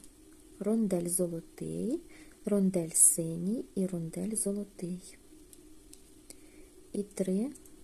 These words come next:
золоті бісеринки. Ось такий набір. І проходимо в другу синю бісеринку з набору по три. Підтягуємо.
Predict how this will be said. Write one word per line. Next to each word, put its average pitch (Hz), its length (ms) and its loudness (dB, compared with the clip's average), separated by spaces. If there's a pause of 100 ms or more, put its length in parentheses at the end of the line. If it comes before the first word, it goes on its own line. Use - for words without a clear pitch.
(480)
золоті 190 760 -4 (340)
бісеринки. 196 760 -4 (1080)
Ось - 100 -10
такий - 300 -8
набір. 185 420 -6 (1080)
І 226 100 4
проходимо 202 600 -6 (580)
в 190 140 -4
другу 185 680 2 (140)
синю 208 500 2
бісеринку 196 680 0
з 190 80 2
набору 180 520 -2
по - 200 -14
три. 190 340 -2 (4000)
Підтягуємо. 190 960 -8